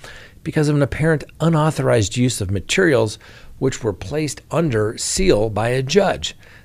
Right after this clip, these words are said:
Now, the documentary entitled Low Country, The Murdoch Dynasty, contains materials which were sealed in connection with a high-profile wrongful death case filed by the family of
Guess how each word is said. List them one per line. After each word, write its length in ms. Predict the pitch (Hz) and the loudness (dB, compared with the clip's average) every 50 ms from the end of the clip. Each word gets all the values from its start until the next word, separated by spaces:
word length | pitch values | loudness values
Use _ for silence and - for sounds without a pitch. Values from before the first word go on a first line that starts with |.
| - - | -10 -6
Now, 120 | - 110 | -2 0
the 80 | 117 110 | 0 0
documentary 680 | 104 123 117 127 147 - 143 123 120 131 127 - 110 104 | 0 0 0 0 0 0 0 2 2 2 0 0 0 -2
entitled 480 | 101 101 - - 110 110 107 101 82 82 | -2 -2 -2 -2 -2 0 0 -2 -2 0
Low 220 | 92 107 131 139 | 2 4 4 4
Country, 480 | - - 98 87 82 - 87 87 104 - - - - - - - - | 2 -2 -4 -4 -4 -6 -6 -6 -6 -8 -10 -16 -20 -20 -20 -14 -8
The 120 | - 101 | -6 -6
Murdoch 580 | 95 95 101 117 123 117 110 104 101 95 - - - - - | -4 -2 0 2 2 2 2 0 -2 -4 -8 -14 -20 -12 -8
Dynasty, 640 | - 87 113 123 113 101 - - 90 82 87 113 - - - - - - - - - - - - - - - - - - - - - | -6 -4 -4 -4 -4 -6 -8 -8 -8 -8 -8 -8 -8 -10 -10 -12 -14 -16 -18 -20 -20 -20 -20 -20 -20 -20 -20 -20 -20 -20 -20 -14 -6
contains 600 | - 147 165 - - - 165 180 190 185 151 147 | -2 -2 -2 0 0 0 2 2 2 2 2 0
materials 580 | 165 160 - - - 151 160 120 117 120 113 | 0 -2 -2 -2 0 2 2 2 2 2 2
which 240 | 113 107 117 - - | 0 0 -2 -2 -2
were 80 | 120 110 | -2 -2
sealed 480 | - - - - 180 175 143 113 110 | -2 -4 -4 0 2 2 2 2 2
in 80 | 117 107 | 0 -2
connection 400 | 98 101 104 104 104 - - 104 | -2 -2 -2 -4 -4 -4 -4 -4
with 140 | 101 98 - | -4 -4 -4
a 80 | 98 | -6
high-profile 680 | 90 82 95 98 98 - - 107 101 - - 101 101 90 | -6 -4 -6 -6 -6 -4 -4 -4 -2 -2 -4 -4 -4 -4
wrongful 480 | 85 85 98 98 98 95 85 - - 90 | -4 -4 -4 -4 -4 -6 -6 -8 -10 -6
death 300 | 85 110 123 143 - - | -4 -2 -2 -2 -2 -2
case 340 | - 104 104 107 104 - - - - - - - | -2 -2 -2 -2 -2 -6 -10 -18 -20 -20 -20 -20
filed 400 | - - - 107 101 110 120 107 | -12 -6 -4 -2 0 0 0 0
by 100 | 104 104 | 0 -2
the 100 | 107 107 | -2 -4
family 520 | - - - 90 90 92 95 95 110 - | -4 -6 -6 -6 -4 -4 -4 -4 -6 -4
of 340 | - - 107 95 98 104 - | -4 -4 -4 -4 -4 -6 -8